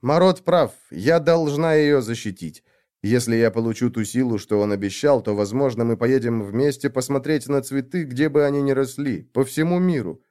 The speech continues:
А какой ещё путь у меня остался? "Ты читала о красных тюльпанах?" спросил Марот, когда в поле зрения появились всадники с яростно воздетыми факелами.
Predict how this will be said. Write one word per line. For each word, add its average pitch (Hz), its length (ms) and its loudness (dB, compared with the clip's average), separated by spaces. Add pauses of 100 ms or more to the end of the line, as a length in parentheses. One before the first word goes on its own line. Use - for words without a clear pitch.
(280)
А 131 80 -2
какой 185 320 2
ещё 113 340 -2
путь - 280 -10
у - 40 -16
меня 85 240 -6
остался? 82 560 -8 (880)
"Ты 135 160 4
читала 160 600 2
о 139 40 2
красных 120 520 0
тюльпанах?" 90 760 -6 (100)
спросил 117 540 0
Марот, 117 360 0
когда 101 300 0
в - 60 -16
поле 104 240 0
зрения 110 420 -2
появились 104 560 -2
всадники 117 580 -2
с 92 100 -8
яростно 104 460 0
воздетыми 95 540 -4
факелами. 80 680 -8